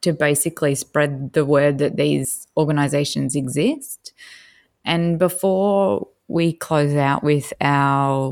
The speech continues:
resource of the week, I just wanted to ask both of you whether Sarah, you said, you mentioned that there's workshops that the D H A S runs, and I also see that there's a conference that you run.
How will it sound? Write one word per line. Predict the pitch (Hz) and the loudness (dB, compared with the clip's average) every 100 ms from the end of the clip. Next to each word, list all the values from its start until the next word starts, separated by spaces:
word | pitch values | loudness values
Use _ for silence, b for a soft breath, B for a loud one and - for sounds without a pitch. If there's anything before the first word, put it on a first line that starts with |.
| 143 | -2
resource | 139 143 139 - 135 - | 0 0 0 -2 -2 -2
of | 135 131 | -4 -2
the | 139 | -4
week, | 147 117 107 - - | -2 -2 -2 -6 -4
I | 165 | -2
just | 185 175 202 | 0 -2 0
wanted | 196 175 | 0 -2
to | - 165 156 151 151 151 - B B B B B _ _ _ _ - | -2 2 4 4 2 0 -6 B B B B B _ _ _ _ 0
ask | 160 151 147 - - - - - | 4 4 2 -2 -6 -10 -12 -10
both | - 156 151 | -2 0 2
of | 160 147 | 0 0
you | 151 147 | 2 4
whether | 147 147 143 - _ _ - - - | 2 2 -2 -6 _ _ -14 -8 -2
Sarah, | - 160 156 | 2 4 4
you | 156 | 2
said, | 147 - - | 0 -2 -4
you | 156 160 156 | -2 0 2
mentioned | 156 147 - 147 | 2 0 0 0
that | 143 - | 0 0
there's | 143 135 | -2 0
workshops | 143 143 - 143 - - | -2 -2 -2 -6 -6 -4
that | 135 - | -4 -4
the | 160 | -2
D | 147 | 0
H | 147 147 | 0 0
A | 156 151 | 0 0
S | 160 | 0
runs, | 143 139 139 131 | -2 -2 -2 -2
and | 147 | -2
I | 139 - | -2 -4
also | 151 143 143 | -4 -2 -2
see | 135 - 147 | -2 -2 -2
that | - | -2
there's | 143 143 | -4 -4
a | |
conference | 143 - 139 139 - - | -6 -6 -6 -6 -6 -6
that | - - | -6 -4
you | 143 | -2
run. | 135 139 139 135 | -2 -2 -2 -4